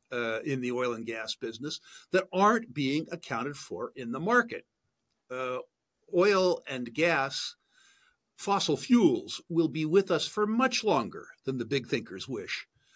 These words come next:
The narrative around fossil fuels, which is driving financial markets, is wrong. And the people who understand energy markets better than anybody else,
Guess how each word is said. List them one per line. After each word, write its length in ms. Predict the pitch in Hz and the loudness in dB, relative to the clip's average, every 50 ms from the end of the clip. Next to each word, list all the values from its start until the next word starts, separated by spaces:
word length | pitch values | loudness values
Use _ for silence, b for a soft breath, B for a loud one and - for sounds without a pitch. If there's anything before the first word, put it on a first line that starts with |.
| b b b b b b - | b b b b b b -4
The 120 | 127 143 | -2 0
narrative 540 | 135 147 180 214 220 214 - - 156 123 117 | 2 4 6 6 6 6 6 4 2 2 2
around 320 | 120 120 117 120 120 117 | 2 2 2 2 -2 -4
fossil 420 | 117 - - 131 120 117 - 143 120 | -6 -4 -4 -4 -4 -4 -4 -6 -6
fuels, 440 | - - 170 156 127 120 113 117 - | -4 -4 -2 -2 -2 -2 -4 -4 -6
which 160 | 147 139 - | -6 -6 -8
is 100 | 135 110 | -8 -2
driving 380 | - 151 151 151 139 143 135 | 0 2 2 2 2 -2 -4
financial 420 | 135 - 139 127 135 151 - - 135 | -4 -6 -4 -4 -4 -2 -2 -2 -2
markets, 440 | 120 113 117 123 123 160 156 - - | 0 0 -2 -2 -2 -2 -4 -2 2
is 220 | 196 190 180 180 | 4 4 4 6
wrong. 500 | 185 196 226 247 247 196 127 92 - - _ b b b b b - | 6 4 6 6 6 4 2 0 -4 -12 _ b b b b b -6
And 140 | 143 143 135 | -6 -4 -2
the 80 | 143 143 | -4 -2
people 400 | - - 247 240 240 226 190 147 | 0 2 2 2 2 2 4 6
who 180 | 175 165 156 | 6 6 6
understand 500 | 156 156 139 135 - - 180 180 165 147 | 6 2 0 -4 -2 0 0 0 0 0
energy 340 | - 160 156 156 139 143 143 | -2 -2 -2 -2 -2 -4 -2
markets 420 | 135 135 135 131 - 139 117 - | 0 0 0 0 -2 -4 -10 -10
better 400 | - 95 98 - 170 - 185 160 | -14 -4 0 0 2 2 2 2
than 140 | 135 131 127 | 2 0 0
anybody 520 | 127 131 135 127 117 135 127 123 120 120 151 | 0 -2 -2 -2 0 0 0 2 4 4 4
else, 380 | 170 131 95 95 - - - | 4 4 0 -4 -8 -12 -12